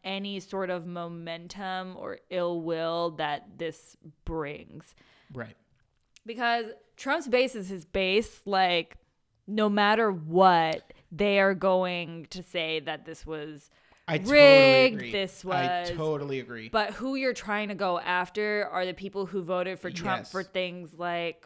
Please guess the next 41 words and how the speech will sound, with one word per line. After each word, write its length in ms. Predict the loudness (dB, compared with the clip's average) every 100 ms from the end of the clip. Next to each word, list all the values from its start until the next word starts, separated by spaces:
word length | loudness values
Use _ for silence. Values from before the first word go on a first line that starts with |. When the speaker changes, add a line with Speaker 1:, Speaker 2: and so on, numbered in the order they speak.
| -20
Speaker 1:
"Well, 720 | -12 -8 -4 -4 -4 -4 -6 -10
I 120 | -12
don't 80 | -12
want 100 | -12
my 100 | -12
taxes 360 | -10 -12 -14
to 60 | -16
be 100 | -12
raised," 680 | -10 -10 -12 -12 -14 -18 -20
and, 500 | -20 -18 -18 -18 -20 _ -12
"Oh, 340 | -10 -8 -10
well, 400 | -10 -10 -8 -8
he 280 | -10 -16 -20
said 360 | -18 -14 -14 -14
he 160 | -10
would 120 | -10 -8
do 200 | -10 -10
this 180 | -12
thing 380 | -14 -12 -10 -8
or 100 | -12
that 400 | -8 -6 -6 -4
thing. 240 | -6 -6 -6
That's 180 | -10
the 120 | -10 -12
only 240 | -10 -8
reason 260 | -8 -4 -4
I 80 |
voted 260 | -2 -2 -4
for 160 | -8 -12
him, 120 | -10
even 240 | -12 -8
though 160 | -6 -6
I 80 | -8
think 300 | -12 -16 -16
he's, 280 | -16 -16
like, 220 | -14 -14 -4
vile." 480 | -4 -4 -10 -14 _ _ _ _ _ _ _ -10
If 140 | -6
you 80 | -2
have 300 | -2 -2 -6
this 520 | -2 -2 -4 -14 -20